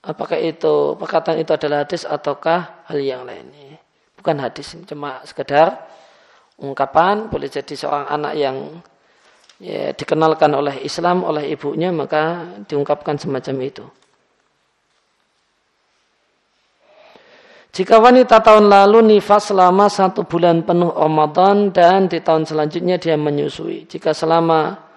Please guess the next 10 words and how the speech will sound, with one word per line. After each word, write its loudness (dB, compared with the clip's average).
eh, -4
rentang 0
tersebut -6
belum -4
bisa -6
mengkodok, 0
bolehkah -2
mengakhirkan -2
kodok -2
setelah -6